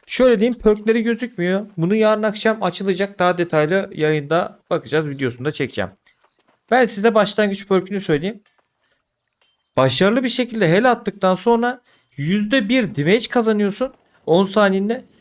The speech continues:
Ve bu yirmi kere stackleniyor. Yani life staff'çılardan artık korkmamız mı gerekiyor gibi bir şey olabilir. Yüzde yirmi damage alacak abi bu adamlar yirmi stack olduğunda.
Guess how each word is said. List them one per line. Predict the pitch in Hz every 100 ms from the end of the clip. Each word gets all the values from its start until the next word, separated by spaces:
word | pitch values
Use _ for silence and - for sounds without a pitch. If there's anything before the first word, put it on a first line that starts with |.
| _ _
Ve | 147 208
bu | 240
yirmi | 254 202 254 285
kere | - 233
stackleniyor. | 226 208 190 175 139 135
Yani | 170 190 135
life | 151 226
staff'çılardan | 226 - 214 - 180 180 208
artık | 196 175 196 196
korkmamız | 156 135 165 185 175
mı | 151
gerekiyor | 127 117 113 113 110 110
gibi | 143 143
bir | 139
şey | - 151
olabilir. | 135 147 214 - _ _ _ _ _ _ -
Yüzde | 139 208 226
yirmi | 262 226 254 269 233
damage | 214 220 214 147
alacak | 113 110 113
abi | 110 101
bu |
adamlar | 107 101 101 104
yirmi | 131 151 139
stack | - 117
olduğunda. | 113 107 113 131 220